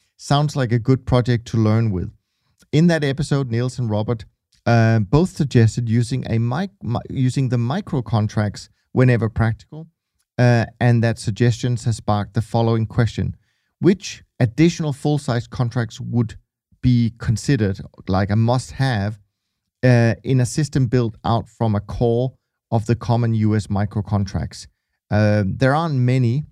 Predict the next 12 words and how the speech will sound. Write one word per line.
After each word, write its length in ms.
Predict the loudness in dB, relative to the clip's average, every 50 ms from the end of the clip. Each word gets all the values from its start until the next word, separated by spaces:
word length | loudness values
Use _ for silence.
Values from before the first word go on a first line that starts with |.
| _ _ _
micros, 640 | 0 0 2 0 0 -2 -2 -2 -2 -6 -10 -14 -20 -12 -4
and, 460 | 0 2 2 4 4 2 0 -2 -6 -10 _
uh, 240 | -2 0 0 2 2
many 360 | 2 2 0 0 0 0 0
of 140 | -2 -2 -2
them 260 | -2 -2 -2 -2 -4 -4
are 80 | -4
highly 320 | -2 0 0 -2 0 -2 -4
correlated. 540 | -4 -2 0 0 0 -2 -4 -4 -6 -6 -8 -10 _ _
For 160 | _ 0 2
reference, 600 | 4 4 2 2 2 0 -2 -4 -4 -4 -8 -6
the 80 | -2 0